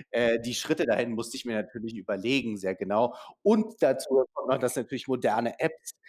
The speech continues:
seien wir ehrlich, so gecodet sind, dass wir sie immer wieder gerne benutzen wollen. Ich meine, ich kenn's an meinem eigenen, äh, äh,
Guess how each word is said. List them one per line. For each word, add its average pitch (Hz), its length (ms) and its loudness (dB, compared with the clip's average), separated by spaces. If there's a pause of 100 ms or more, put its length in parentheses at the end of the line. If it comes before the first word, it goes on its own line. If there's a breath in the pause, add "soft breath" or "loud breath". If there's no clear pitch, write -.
(200 loud breath)
seien 104 280 0
wir 113 120 0
ehrlich, 120 380 0
so 127 240 2
gecodet 123 640 2
sind, 117 300 0 (260 soft breath)
dass 127 160 0
wir 139 80 -4
sie 123 140 -4
immer 151 360 2
wieder 131 280 4
gerne 117 340 0
benutzen 127 540 -4
wollen. 107 240 0
Ich 110 160 -12
meine, 120 200 0
ich 160 200 -2
kenn's - 240 0
an 160 160 2
meinem 120 260 0
eigenen, 123 480 -2 (380 loud breath)
äh, 113 80 0
äh, 104 720 2